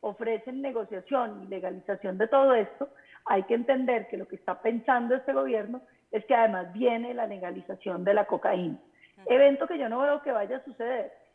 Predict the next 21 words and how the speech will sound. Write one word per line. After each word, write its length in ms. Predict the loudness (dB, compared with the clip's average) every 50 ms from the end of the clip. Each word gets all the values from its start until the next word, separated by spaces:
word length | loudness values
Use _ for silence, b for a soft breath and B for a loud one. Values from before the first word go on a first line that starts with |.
| b b _
pero 340 | -6 -4 -2 0 -2 -2 -4 -8 -20 -20 _ _ -16
digamos 380 | -8 -4 -2 0 0 -2 -2
que 320 | -2 0 0 0 0 0 -4
el, 240 | -6 -6 -6 -6 -10 -8
el 160 | -8 -6 -4
gran 360 | 0 2 4 4 4 2 2 4
tema 380 | 4 6 6 4 2 -4 -10 -8
ahí 360 | -4 -4 -4 -4 -4 -2 -2 -2
es, 220 | 0 -2 -4 -6 -8 -20 -20 b b b b _
todos 300 | 0 4 4 4 4 2
sabemos 420 | 0 -6 -10 -10 -12 -16 -18 -20 -20 _
que 120 | -18 -16
ni 120 | -16 -12
los 160 | -12 -12 -12 -12
Estados 360 | -8 -2 0 0 0 0 -2
Unidos 300 | -4 -4 -4 -4 -4 -2
ni 80 | 0
Europa 420 | 0 2 2 2 2 4 4 4 4 4
van 240 | 4 4 4 4
a 60 | 2 2
legalizar 640 | 0 0 -4 -4 -6 -6 -8 -8 -8 -8 -8 -10